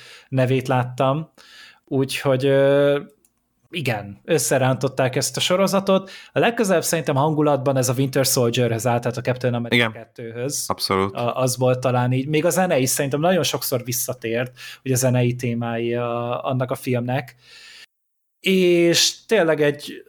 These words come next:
Speaker 1: a poszt, ö, visszatérős, ö, időkben járunk, amikor visszakerült hirtelen a föld lakosságának a fele, kicsit fel vannak borulva a hatalmi egyensúlyok, mert ugye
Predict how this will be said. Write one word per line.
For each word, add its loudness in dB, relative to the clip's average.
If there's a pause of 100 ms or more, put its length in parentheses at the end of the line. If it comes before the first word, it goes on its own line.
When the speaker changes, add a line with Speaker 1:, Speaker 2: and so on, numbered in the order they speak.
(140)
Speaker 1:
a 0
poszt, -4
ö, 2
visszatérős, 0 (160)
ö, -2
időkben 0
járunk, 0 (220)
amikor 0
visszakerült 0
hirtelen 0
a 0
föld 0
lakosságának -4
a -10
fele, -2 (260)
kicsit -6
fel 2
vannak 0
borulva 0
a 0
hatalmi 0 (220)
egyensúlyok, 0
mert -2
ugye 2